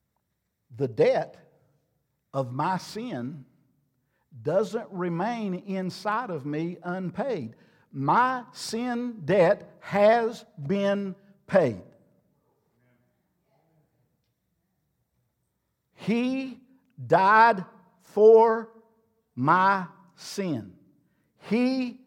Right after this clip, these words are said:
died as me and you. My sin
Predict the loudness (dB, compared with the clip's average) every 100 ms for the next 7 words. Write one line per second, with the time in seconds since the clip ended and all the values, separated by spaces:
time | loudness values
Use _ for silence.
0 | _ -4 0 4 6 6 4 2 -12 -20
1 | _ 2 4 6 6 4 -2 -16 -10 -2
2 | 0 2 2 -2 -4 -8 -4 -4 -2 -2
3 | -2 -4 -12 -20 _ _ _ _ _ 0
4 | 2 2 -2 -14 -6 -4 -2 -2 -4 -6